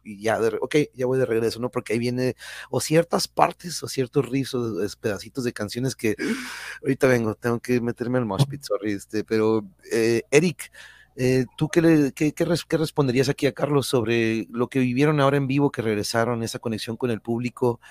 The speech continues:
y de este mundo del trance? ¿Qué es lo que más te llama a él? Porque, pues, como decías, ¿no? De repente es hasta relajante, ¿no? Es como una terapia.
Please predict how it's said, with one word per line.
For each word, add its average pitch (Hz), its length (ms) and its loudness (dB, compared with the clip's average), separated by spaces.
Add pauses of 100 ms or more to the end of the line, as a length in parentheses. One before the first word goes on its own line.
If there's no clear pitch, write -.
(440)
y 131 580 -2 (220)
de 131 180 4
este 143 220 2
mundo 156 300 4
del 120 180 2
trance? 127 420 0
¿Qué - 120 -6
es 139 60 -2
lo 147 120 -2
que 147 140 -14
más 123 240 0
te 127 140 -4
llama 123 320 -2
a 101 60 -2
él? 113 220 -2
Porque, 110 320 -6
pues, - 220 -16
como 120 220 -2
decías, 139 380 -2
¿no? 160 100 -2
De 160 60 2
repente 127 420 -4
es - 280 -4 (480)
hasta 110 240 -6
relajante, 110 600 -2
¿no? 113 100 -2
Es 135 60 -8
como 127 160 -4
una 135 120 -2
terapia. 104 460 -4